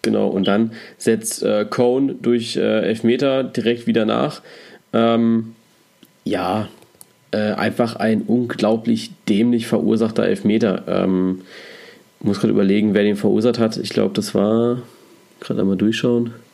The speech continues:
Ich glaub, das war dieser, äh, dieser Malok-,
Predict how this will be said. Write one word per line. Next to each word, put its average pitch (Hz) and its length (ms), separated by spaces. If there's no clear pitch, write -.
Ich - 40
glaub, - 140
das - 140
war 104 80
dieser, 92 960
äh, - 1080
dieser 90 220
Malok-, 92 480